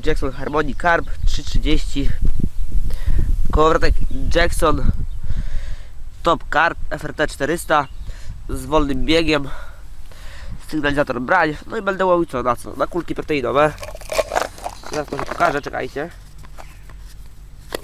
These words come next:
Moment. Różne smaki kulek. Jakieś halibutowe, miodowe, truskawkowe. Wszystkie przy-, poprzebijane już.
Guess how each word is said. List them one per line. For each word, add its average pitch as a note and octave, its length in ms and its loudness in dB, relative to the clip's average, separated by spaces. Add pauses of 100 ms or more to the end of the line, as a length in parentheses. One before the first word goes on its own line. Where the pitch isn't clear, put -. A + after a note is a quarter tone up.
(400)
Moment. - 460 -8 (1500)
Różne F3 400 -6
smaki D3+ 300 -8
kulek. D#3 440 -4 (1600)
Jakieś C#3 180 -10
halibutowe, C#3+ 680 0
miodowe, C#3 640 0 (260)
truskawkowe. C#3 720 -2 (960)
Wszystkie E3 260 -12
przy-, C#3 260 -14
poprzebijane C#3 720 -4
już. D3 160 -4